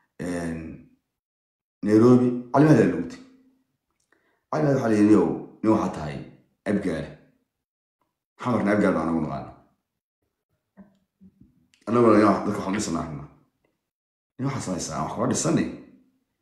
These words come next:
Kaale meesha adiga gurigaaga la imo. Annagaa ku dhisayne."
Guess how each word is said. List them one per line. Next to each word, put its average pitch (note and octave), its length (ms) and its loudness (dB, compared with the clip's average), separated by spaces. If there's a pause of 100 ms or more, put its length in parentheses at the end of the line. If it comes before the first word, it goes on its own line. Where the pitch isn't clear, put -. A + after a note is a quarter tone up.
(240)
Kaale C3+ 220 -2
meesha G#2+ 260 2
adiga F2+ 200 2
gurigaaga G2 340 6
la E2+ 80 0
imo. D#2 180 -4 (580)
Annagaa G#2 220 2
ku - 80 -4
dhisayne." D#2 400 -2